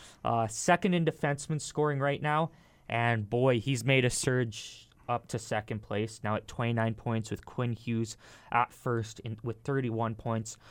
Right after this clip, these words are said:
I think it's gonna be a two-horse race between those two the whole season, probably for the Norris Trophy.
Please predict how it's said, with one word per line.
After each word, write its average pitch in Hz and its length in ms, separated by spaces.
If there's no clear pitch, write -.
I 143 80
think 180 120
it's 175 140
gonna 175 180
be 151 120
a 139 40
two-horse 160 760
race 135 420
between 135 320
those 131 220
two 135 420
the 117 80
whole 123 200
season, 117 400
probably 113 340
for 117 300
the 113 100
Norris 113 420
Trophy. 127 560